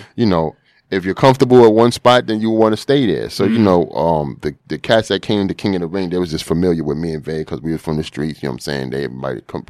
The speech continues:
Speaker 1: pretty much knew who we were
Speaker 2: Mm.
Speaker 1: and stuff. And, uh, we had a street essence to us that people gravitated towards.
Speaker 2: Yeah.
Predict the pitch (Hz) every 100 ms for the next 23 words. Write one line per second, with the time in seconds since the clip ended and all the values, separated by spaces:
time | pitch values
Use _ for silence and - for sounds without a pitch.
0 | - 80 76 58 80 80 78 71 69 78
1 | 78 73 - 123 117 107 - - 73 -
2 | 76 76 71 - 82 80 80 76 73 _
3 | - 92 95 90 82 - 110 107 _ _
4 | _ - - - 185 - - 104 82 -
5 | - _ - 82 78 - 95 85 85 71
6 | _ 85 92 101 82 - 78 71 - 76
7 | 65 - - 123 110